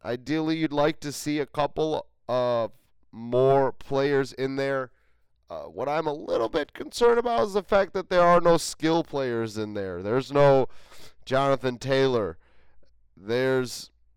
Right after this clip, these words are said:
not a sniff of a wide receiver i-, in that group. It's defensive linemen and offensive linemen. And although the conference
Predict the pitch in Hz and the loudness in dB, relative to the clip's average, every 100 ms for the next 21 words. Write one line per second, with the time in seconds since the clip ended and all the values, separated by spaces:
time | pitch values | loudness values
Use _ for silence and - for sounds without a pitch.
0 | _ 95 107 127 139 143 - 131 - - | _ -20 -14 -6 -4 -4 -6 -8 -8 -8
1 | 139 143 131 - 123 123 123 123 131 123 | 2 2 2 0 -2 2 2 2 0 0
2 | 123 - 135 139 123 110 101 107 113 113 | -4 -4 -2 0 2 0 -2 -6 -8 -10
3 | _ - 123 123 123 117 107 123 131 110 | _ -10 -8 -6 -4 -4 -4 0 2 2
4 | - _ - - - _ _ _ - 113 | -2 _ -20 -20 -20 _ _ _ -10 -10
5 | - - _ _ _ _ 131 135 147 139 | -10 -20 _ _ _ _ -8 0 0 0
6 | 147 120 127 135 139 147 151 139 _ _ | -4 -4 -2 0 0 0 -2 -6 _ _
7 | _ 104 127 147 156 127 117 117 104 101 | _ -8 0 0 2 0 -4 -6 -8 -8
8 | 101 92 82 67 _ - _ _ _ _ | -10 -10 -14 -20 _ -20 _ _ _ _
9 | - 139 156 160 185 185 180 165 - - | -6 2 4 6 8 8 8 4 -6 -18
10 | - - - - - - 143 156 170 175 | -18 -18 -18 -20 -20 -10 -8 -2 0 0
11 | 151 147 143 - - | -2 -2 -4 -8 -20